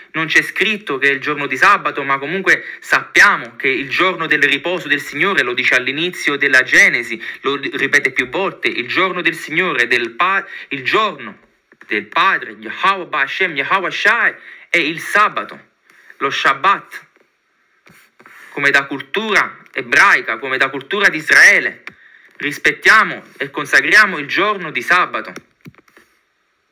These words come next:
Quindi vediamo come qui hanno modificato il terzo comandamento, hanno cancellato il secondo comandamento, hanno modificato il quarto comandamento, che per loro è il terzo.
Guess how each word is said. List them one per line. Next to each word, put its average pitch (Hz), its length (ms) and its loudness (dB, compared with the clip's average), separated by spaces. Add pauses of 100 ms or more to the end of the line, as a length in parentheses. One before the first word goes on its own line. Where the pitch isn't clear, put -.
(540)
Quindi 160 300 -2
vediamo 143 560 2
come 131 320 -2
qui - 400 -2 (260)
hanno 139 640 -2 (560)
modificato 135 800 -2
il 113 100 -10
terzo 123 300 -4
comandamento, 120 500 0
hanno 143 300 2
cancellato 147 560 2
il 180 60 -6
secondo 165 360 -2
comandamento, 156 840 0
hanno 151 300 -2
modificato 151 960 -2 (480)
il - 200 -8
quarto - 480 -2
comandamento, 123 640 -2
che 135 100 -4
per 123 220 0
loro 151 220 -2
è 135 40 0
il 117 120 -4
terzo. 147 560 -2